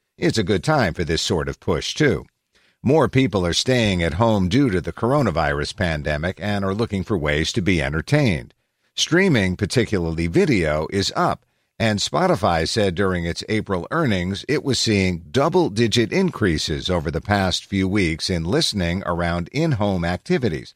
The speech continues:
like cooking, chores, family time, and more. Today, Spotify says Group Session is launching into beta,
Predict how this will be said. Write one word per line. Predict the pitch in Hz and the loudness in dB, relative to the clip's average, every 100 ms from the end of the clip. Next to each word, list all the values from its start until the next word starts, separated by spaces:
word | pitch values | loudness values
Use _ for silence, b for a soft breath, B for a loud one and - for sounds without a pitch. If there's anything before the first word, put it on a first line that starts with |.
| _ _ - | _ _ -6
like | 90 69 - - | -4 -4 -6 -4
cooking, | 147 147 147 139 - | -2 0 -2 -4 -4
chores, | - 120 101 98 117 | 0 2 4 2 -2
family | - 160 175 107 73 | -2 0 2 2 0
time, | 71 82 76 78 | -2 -2 -2 0
and | 98 | 0
more. | 143 156 69 - _ _ _ _ _ - | 2 2 0 -6 _ _ _ _ _ -4
Today, | 139 170 208 170 101 | 0 2 4 2 0
Spotify | - 104 95 90 92 85 | 0 2 2 2 2 2
says | 87 101 92 78 | 2 2 0 0
Group | 113 143 | 0 0
Session | - 110 87 - 95 90 | 0 2 2 2 -2 -2
is | 101 - | -2 -2
launching | 98 95 95 92 | 0 0 0 0
into | 90 87 | 0 -2
beta, | 73 127 147 82 - | 0 2 2 0 -6